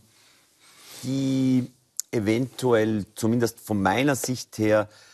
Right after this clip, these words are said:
ähm, das mit, mit, mit dem anders umgehen kann, weil ich, ich, ich muss immer dran denken, wenn's die, die, diese, diese armen, klugen Kabarettistinnen und Kabarettisten, die auf der Bühne stehen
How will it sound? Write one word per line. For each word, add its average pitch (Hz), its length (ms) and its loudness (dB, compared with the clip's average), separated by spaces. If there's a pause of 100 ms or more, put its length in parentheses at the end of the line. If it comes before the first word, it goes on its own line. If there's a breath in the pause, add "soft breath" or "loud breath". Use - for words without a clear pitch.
(600 loud breath)
ähm, 101 680 0 (220)
das - 360 -4 (500)
mit, 110 240 -4
mit, 120 180 0
mit 117 220 0
dem 113 200 2
anders 117 340 0
umgehen 107 540 0
kann, 104 500 -2 (460 loud breath)
weil 107 680 0
ich, - 460 -12
ich, - 200 -10
ich - 200 -12 (100)
muss 117 340 -4 (180)
immer 131 200 2
dran 117 240 2
denken, 117 320 0
wenn's 104 400 -2
die, 104 140 -6
die, 98 200 -6
diese, 101 400 -2
diese 101 300 -6
armen, 147 320 -2
klugen 131 680 -2
Kabarettistinnen 117 840 0
und 110 160 0
Kabarettisten, 107 640 -2
die 113 80 -2
auf 101 140 0
der 104 100 -2
Bühne 143 320 -4
stehen 113 380 -2